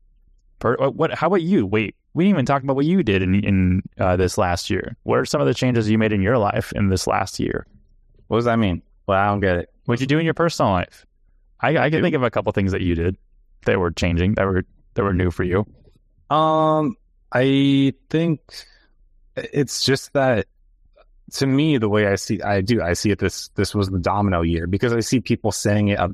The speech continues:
Speaker 2: to me now. They're like, "Wow, that's crazy. You're going to, you went to Japan and Colombia in one year," right? Like, and because the business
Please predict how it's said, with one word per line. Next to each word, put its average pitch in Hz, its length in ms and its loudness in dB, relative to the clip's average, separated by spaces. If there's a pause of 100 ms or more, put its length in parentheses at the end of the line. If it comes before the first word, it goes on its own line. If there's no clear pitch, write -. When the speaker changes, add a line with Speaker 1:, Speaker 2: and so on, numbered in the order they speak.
(240)
Speaker 2:
to 113 240 0
me 127 240 2 (120)
now. 147 360 0
They're 113 120 0
like, 101 180 -2
"Wow, 127 280 2
that's 113 180 -4
crazy. 123 360 0
You're 101 140 0
going 107 380 0
to, 104 400 0
you 101 180 2
went 104 240 0
to 98 340 0
Japan 107 480 0
and 101 240 0
Colombia 98 520 0 (560)
in 101 200 0
one 95 220 2
year," 90 160 -2 (340)
right? 90 240 -2 (260)
Like, - 260 -2 (680)
and 131 220 0 (640)
because 139 500 -2 (680)
the 120 100 -2
business 147 560 0